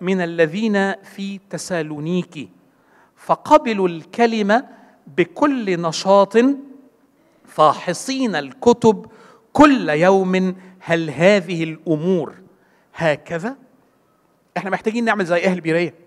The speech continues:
حتى لما جت قدامهم رسالة المسيح درسوا،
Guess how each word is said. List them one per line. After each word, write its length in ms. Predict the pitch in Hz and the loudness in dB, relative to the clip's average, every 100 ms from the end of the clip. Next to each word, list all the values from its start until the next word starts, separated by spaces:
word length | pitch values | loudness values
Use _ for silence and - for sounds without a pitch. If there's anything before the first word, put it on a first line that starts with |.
| - _ _ _ _ _ _ _ | -20 _ _ _ _ _ _ _
حتى 420 | - - - 233 | -6 -4 0 0
لما 420 | 220 208 202 190 - - 175 151 | 2 2 2 2 -2 -20 -10 2
جت 240 | 226 240 | 4 4
قدامهم 480 | 185 165 233 208 185 | -2 0 0 0 -2
رسالة 360 | 170 233 226 202 | -4 -4 -4 -4
المسيح 580 | 180 175 262 262 - - _ 160 | -4 -6 -4 -4 -6 -20 _ 0
درسوا، 500 | 233 254 180 - | 2 4 0 -6